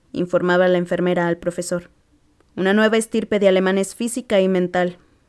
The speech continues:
mentes superiores, una casta de oficiales». Por desgracia, el sermón quedó interrumpido cuando el médico se encorvó y tosió con todas sus fuerzas sobre las ropas abandonadas.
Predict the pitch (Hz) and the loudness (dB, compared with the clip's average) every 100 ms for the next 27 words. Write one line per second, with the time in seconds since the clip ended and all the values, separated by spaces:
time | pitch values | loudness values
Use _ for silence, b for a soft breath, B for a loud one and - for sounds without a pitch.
0 | _ 190 185 190 190 180 175 175 180 - | _ -2 0 0 -2 -2 2 2 0 -10
1 | - _ _ _ 185 190 190 190 - 180 | -20 _ _ _ -2 0 2 2 0 -2
2 | 170 175 175 170 170 202 - _ _ _ | -2 -4 -2 -2 -2 -10 -20 _ _ _
3 | _ _ _ _ _ _ _ _ _ _ | _ _ _ _ _ _ _ _ _ _
4 | _ _ _ 175 170 185 220 240 233 247 | _ _ _ -6 -2 -2 0 0 2 0
5 | 233 208 202 196 202 196 196 190 185 175 | 0 -2 0 0 0 0 0 0 -2 -2
6 | 196 202 175 175 175 175 190 214 220 214 | -4 -2 -2 -2 -4 -2 -4 -4 -6 -4
7 | 190 185 185 180 190 202 202 185 185 185 | -4 -2 -2 0 0 0 -2 -4 -6 -4
8 | 196 190 196 214 202 - 196 190 196 185 | -4 -2 -4 -4 -6 0 0 0 -4 -2
9 | 180 175 175 190 190 185 175 175 175 175 | 0 0 0 -2 -2 -4 -4 -2 -2 -4
10 | 175 - - | -6 -16 -20